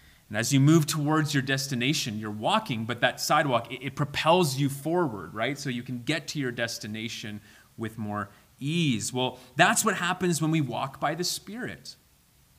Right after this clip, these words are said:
As we move toward love, He propels us forward, and He produces the needed qualities for service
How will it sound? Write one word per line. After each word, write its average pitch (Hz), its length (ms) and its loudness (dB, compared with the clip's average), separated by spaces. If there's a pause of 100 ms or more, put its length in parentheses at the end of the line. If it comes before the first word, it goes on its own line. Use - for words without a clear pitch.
(300)
As 143 100 2
we 151 140 4
move 156 400 4
toward 160 460 0 (100)
love, 139 840 0 (840)
He 180 200 2
propels 196 880 4
us - 260 2
forward, 185 840 -2 (680)
and 147 120 2
He 175 60 4
produces 160 1000 4
the 143 80 4
needed 170 560 4
qualities 165 960 2 (800)
for 151 180 0
service - 920 -4